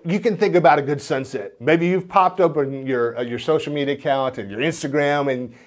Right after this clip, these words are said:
and you've seen, you know, next to the, your, the plate of food that all your friends post all the time, you see sunsets. People love sunsets. Now, I could describe to you a great sunset. Man, I could talk about the coast, and I could talk about the water and,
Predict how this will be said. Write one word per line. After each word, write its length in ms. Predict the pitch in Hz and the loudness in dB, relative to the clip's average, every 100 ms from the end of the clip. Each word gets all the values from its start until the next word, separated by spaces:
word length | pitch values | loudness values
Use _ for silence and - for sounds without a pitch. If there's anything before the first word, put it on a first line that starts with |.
| _ | _
and 140 | 120 | -4
you've 140 | 131 135 | -2 -2
seen, 480 | 170 160 151 151 - | 0 2 2 -2 -4
you 140 | 147 | 0
know, 300 | 131 120 113 - | 2 2 -2 -6
next 400 | 147 160 175 - | 0 2 2 2
to 280 | 165 135 - | 0 0 -6
the, 220 | 139 131 117 | -2 0 2
your, 160 | 127 | 0
the 140 | 113 123 | 0 0
plate 340 | - 165 170 | 4 4 6
of 100 | 151 | 2
food 300 | 170 165 160 | 2 4 4
that 100 | 147 | 4
all 140 | 147 | 4
your 120 | 147 143 | 2 -2
friends 480 | 151 147 151 131 - 135 | -2 -2 -4 -8 -12 -14
post 320 | - 156 151 170 | 0 0 2 4
all 120 | 143 | 4
the 100 | 147 | 2
time, 380 | - 147 143 175 _ _ _ | -2 -2 -4 -6 _ _ _
you 80 | - | -10
see 160 | 120 143 | -6 -6
sunsets. 760 | 120 139 123 - 104 - - _ _ _ - | -2 -4 -4 -8 -12 -12 -18 _ _ _ -6
People 320 | 185 180 170 | -4 2 4
love 180 | 160 151 | 4 2
sunsets. 680 | - 131 135 127 95 - - - - - | -2 -4 -4 -10 -12 -14 -20 -20 -20 -2
Now, 320 | 175 175 165 - - - - - _ | 4 4 2 -8 -20 -20 -20 -20 _
I 120 | 180 220 | 2 4
could 180 | 240 | 2
describe 600 | 175 202 - 190 185 175 | 0 -2 -2 2 2 2
to 60 | 175 | -2
you 140 | 170 | -2
a 60 | 156 | -2
great 420 | 135 156 175 175 | 0 2 4 2
sunset. 600 | - 170 156 - 127 107 | -2 -6 -6 -6 -10 -8
Man, 120 | 143 170 | -4 -2
I 60 | |
could 180 | 175 160 | -2 -4
talk 260 | - 170 175 | -2 -2 0
about 260 | 156 147 | -2 -2
the 60 | 175 | -4
coast, 680 | - - 175 147 123 - | -6 -2 0 0 -4 -10
and 120 | 143 143 | -6 -6
I 60 | |
could 160 | 123 165 | -6 -6
talk 240 | 170 156 | -4 -4
about 260 | 156 147 151 | -2 -4 0
the 100 | 156 | 0
water 540 | 147 151 143 147 127 | 2 2 2 0 -4
and, 220 | 120 117 | -6 -8